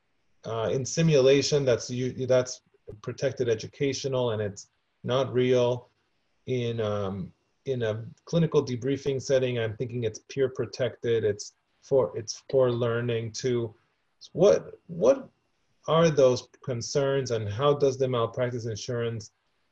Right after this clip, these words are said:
company and the risk management group react? And what are the things to at least discuss with those groups when we head into this?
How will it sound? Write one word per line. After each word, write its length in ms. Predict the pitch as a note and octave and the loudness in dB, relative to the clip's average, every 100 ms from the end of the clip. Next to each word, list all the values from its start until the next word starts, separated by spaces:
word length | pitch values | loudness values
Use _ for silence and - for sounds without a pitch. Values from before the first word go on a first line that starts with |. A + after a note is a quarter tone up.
| _ _ | _ _
company 580 | - C3+ B2 B2 B2 A#2+ | -8 -8 -2 -2 0 -2
and 160 | A2 G#2 | -2 -2
the 60 | |
risk 240 | B2 B2+ - | 0 -2 -2
management 500 | B2 B2 A2+ A#2+ A2+ | -2 -2 -2 -6 -6
group 300 | A2 A#2 G#2+ | -4 -6 -6
react? 640 | G#2+ A2+ A2 A2 A2+ A2 - | -6 -2 -2 -2 -4 -6 -6
And 340 | G#2+ G#2+ G#2+ - _ _ | -6 -6 -10 -14 _ _
what 160 | E3+ F#3 | 2 4
are 60 | |
the 100 | D#3+ | 4
things 180 | E3 D3+ | 0 -2
to 180 | - C3+ | 2 2
at 80 | A#2 | 2
least 220 | C3 A#2 | -4 -4
discuss 540 | A2 - - B2 - | -6 -4 2 2 2
with 160 | A2+ G#2 | -6 0
those 220 | G#2+ G2+ | 0 0
groups 360 | G#2+ G#2+ G2 - | -4 -6 -6 -8
when 180 | G#2 | -8
we 120 | G#2 F#2+ | -6 -6
head 220 | A2 G#2+ | -4 -4
into 260 | G#2+ - | -6 -8
this? 340 | - - - | -10 -10 -14